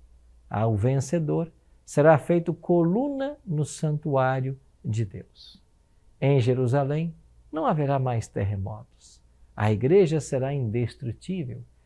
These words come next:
e nós teremos colunas no santuário de Deus. O que que significa ser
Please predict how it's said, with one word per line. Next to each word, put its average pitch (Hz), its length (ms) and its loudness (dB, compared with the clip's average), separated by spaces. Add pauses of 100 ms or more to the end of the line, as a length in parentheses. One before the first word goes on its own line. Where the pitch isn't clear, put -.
(120)
e 110 160 0
nós 123 340 -2
teremos 127 420 -4
colunas 214 840 -4 (240)
no 127 140 -4
santuário 110 840 -6 (300)
de 104 180 -6
Deus. - 640 -14 (1120)
O 170 80 -4
que 196 120 -14
que - 100 -18
significa 139 600 -4
ser 127 260 -8